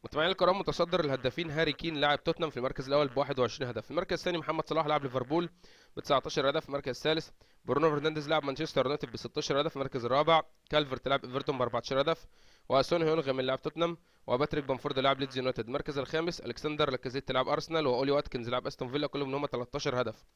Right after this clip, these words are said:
خلينا نتعرف على ترتيب صناع الأهداف.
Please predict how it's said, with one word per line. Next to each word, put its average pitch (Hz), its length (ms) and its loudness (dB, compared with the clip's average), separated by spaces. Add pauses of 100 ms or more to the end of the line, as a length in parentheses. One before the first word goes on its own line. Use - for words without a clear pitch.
(480)
خلينا 160 200 4
نتعرف 170 320 6
على 175 420 6
ترتيب 143 280 -4
صناع 135 300 2
الأهداف. 113 460 -4